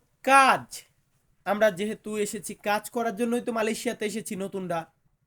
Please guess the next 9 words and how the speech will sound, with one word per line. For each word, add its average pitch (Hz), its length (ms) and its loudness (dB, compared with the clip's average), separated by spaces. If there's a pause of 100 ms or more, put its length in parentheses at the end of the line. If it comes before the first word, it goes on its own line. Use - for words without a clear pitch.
(300)
এই 214 100 -2
কাজকে 240 600 0
আমরা 254 180 0
মালয় 208 300 2
ভাষাতে 196 320 -10
বলবো 170 500 0 (520)
কেরজা। 233 580 4 (1160)
মালয়েশিয়ান 247 680 0
শব্দ 214 520 0